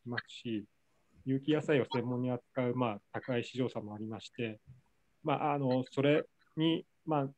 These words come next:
乗っかってですね、有機食品の方も、まあ、あの、状況としては悪くはないんだろうというふうにはこちらとは見-、見てるんですが、まあ、この辺、大和田さんの方ですね、後でこう、まあ、肌感覚といいますか、あー、もう情報は大和田さんの方が、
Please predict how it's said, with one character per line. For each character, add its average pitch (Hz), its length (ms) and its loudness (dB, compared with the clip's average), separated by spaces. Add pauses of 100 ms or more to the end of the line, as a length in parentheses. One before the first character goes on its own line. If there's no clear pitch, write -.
(400)
乗 131 140 2
っ - 40 -6
か 151 100 0
っ - 40 -2
て - 60 -16
で 156 120 2
す - 60 -4
ね、 120 60 2
有 120 140 4
機 - 80 -10
食 190 160 0
品 139 100 4
の 131 60 6
方 131 80 6
も、 107 240 2 (180)
ま 151 120 0 (200)
あ、 127 40 -2
あ 127 40 -4
の、 120 380 2 (1300)
状 151 160 4
況 180 180 0
と 185 80 -2
し - 80 -6
て 180 60 6
は 139 220 8 (280)
悪 147 160 2
く 156 80 2
は 135 60 6
な 143 140 6
い 151 40 4
ん - 20 2
だ 139 100 6
ろ 156 100 10
う 147 60 4
と 151 60 4
い 139 40 8
う - 20 2
ふ - 60 0
う - 20 0
に 127 60 4
は 117 60 -2
こ 117 100 -4
ち 143 80 0
ら 131 80 4
と 139 80 0
は 123 80 4
見-、 131 100 0 (220)
見 143 100 0
て 170 60 4
る 151 100 8
ん - 20 4
で 117 100 2
す - 100 -10
が、 113 200 2 (180)
ま 143 100 4
あ、 110 40 4
こ 135 120 2
の 143 60 4
辺、 170 220 4 (120)
大 151 100 8
和 156 120 10
田 160 80 6
さ 170 100 6
ん 156 40 6
の 143 60 4
方 170 80 4
で 143 100 4
す - 120 -10
ね、 110 80 -10
後 135 160 0
で 123 100 4
こ 117 300 2
う、 - 560 -8
ま 123 160 6
あ、 - 60 -12 (260)
肌 135 220 6
感 143 160 4
覚 131 160 0
と 131 60 -4
い 120 40 0
い - 20 -2
ま 113 100 0
す - 60 -20
か、 - 200 -6 (120)
あ 123 60 -6
ー、 113 400 -6
も 120 220 -2
う - 60 -10 (140)
情 131 160 2
報 131 140 -2
は 127 120 6
大 120 60 6
和 131 80 4
田 139 80 0
さ 151 80 -2
ん 135 40 2
の 139 80 6
方 123 40 6
が、 110 200 0